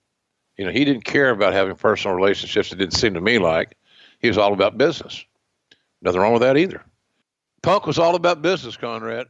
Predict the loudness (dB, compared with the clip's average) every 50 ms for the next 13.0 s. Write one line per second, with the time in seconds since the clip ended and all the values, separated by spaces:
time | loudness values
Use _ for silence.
0 | _ -2 0 2 2 2 2 2 2 0 0 0 -4 -4 0 2 2 2 2 -2
1 | -6 -6 -6 -8 -8 -8 -6 -2 0 0 0 0 0 0 0 2 2 0 0 0
2 | 0 2 2 2 2 0 2 2 2 2 2 -2 -6 -2 2 4 4 4 4 2
3 | 0 -2 -2 -2 -2 -2 -2 -4 -8 _ _ _ _ _ _ _ _ _ -6 -4
4 | -4 -2 0 0 2 4 4 2 2 0 -2 -6 -8 -10 -6 -6 -6 -6 -8 _
5 | _ -6 -2 -2 0 0 0 -2 0 2 2 2 4 2 2 2 0 -2 -4 -4
6 | -4 -4 -6 -6 -8 -10 -8 -6 -2 -2 -2 -2 -2 -2 -2 -2 -2 -2 -6 -4
7 | -2 0 0 0 0 0 0 0 -2 -4 -8 -14 _ _ _ _ _ _ _ _
8 | _ _ -8 -8 -6 -6 -6 -4 -4 -2 0 0 0 2 4 4 2 2 2 2
9 | 2 0 0 -4 -8 -12 -14 _ _ _ _ _ _ -2 -2 -2 -2 0 2 2
10 | 2 2 0 -2 -2 0 0 2 2 0 -2 -4 -6 -10 -10 -8 -8 -8 -6 -8
11 | -10 -12 -10 -10 -10 -6 -4 -2 0 2 2 2 4 4 4 4 4 2 0 -2
12 | -6 -8 -8 -10 -12 _ _ _ _ _ _ _ _ _ _ -8 -6 -6 -8